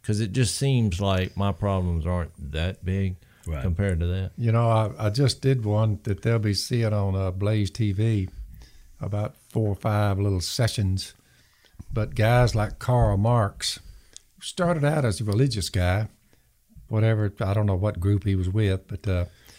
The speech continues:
Speaker 3: then morphed out into a, an avowed atheist. One of the questions would be, what would an atheist think if they're sitting here, which I doubt, but you never know, and they heard this story?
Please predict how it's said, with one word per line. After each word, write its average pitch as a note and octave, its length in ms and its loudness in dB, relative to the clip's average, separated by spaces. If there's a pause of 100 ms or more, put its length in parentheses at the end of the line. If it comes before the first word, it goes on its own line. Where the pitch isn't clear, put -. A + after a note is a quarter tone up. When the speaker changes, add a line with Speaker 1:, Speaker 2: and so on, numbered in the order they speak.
(200)
Speaker 3:
then F#2+ 160 0
morphed G#2 540 0
out G#2+ 240 2
into F#2+ 380 0
a, F2 200 2 (320)
an F2+ 140 0
avowed F#2+ 460 2
atheist. G2+ 580 0 (600)
One B2 200 2
of C#3 80 4
the G#2 60 0
questions G#2+ 460 0
would F#2 140 0
be, G#2+ 340 2 (380)
what C#3+ 200 -2
would D#3 140 -2
an G2 160 -4
atheist A2+ 640 -2
think A#2+ 460 -2 (480)
if - 180 -2
they're A2+ 160 2
sitting G#2 400 0
here, G2+ 320 2 (220)
which F#2+ 180 -6
I F#2 140 -2
doubt, F#2 320 -2
but C3 160 -8
you E3 80 -2
never F2+ 240 -2
know, F2+ 240 0 (420)
and F#2+ 220 0
they G2 220 2
heard A#2+ 440 2
this G2+ 220 0
story? G#2 640 2